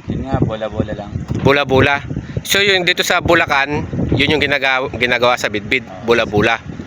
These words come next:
Speaker 1: Marami nito sa mga palaisdaan. So, pag naghuhuli sa palaisdaan, maraming huli niyan.
Speaker 2: Sa palaisdaan yan marami.
Speaker 1: Oo,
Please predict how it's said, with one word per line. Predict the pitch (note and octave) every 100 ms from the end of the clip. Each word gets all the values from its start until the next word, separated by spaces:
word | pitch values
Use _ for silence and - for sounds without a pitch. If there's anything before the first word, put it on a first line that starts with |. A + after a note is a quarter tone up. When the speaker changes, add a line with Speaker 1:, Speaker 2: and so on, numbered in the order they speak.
| - - - - A2
Speaker 1:
Marami | A#2+ B2+ B2+
nito | B2
sa | B2
mga | B2+ A#2+ A#2+
palaisdaan. | A#2 - G#2+ A2+ A2
So, | A2+ A2
pag | A2
naghuhuli | A2 B2 C#3+ D#3
sa | C#3+
palaisdaan, | C#3 C#3 B2 A#2+ A#2+ G#2
maraming | A2 A#2 A#2 -
huli | A2+ G#2+
niyan. | A2+ A2+ - - - - - - - - - - - - - - - - - -
Speaker 2:
Sa | B2
palaisdaan | C#3 C#3+ C3+ B2 A2 A2
yan | A2
marami. | G#2 F#2 F#2+ G2+ - - - - -
Speaker 1:
Oo, | G#2+ -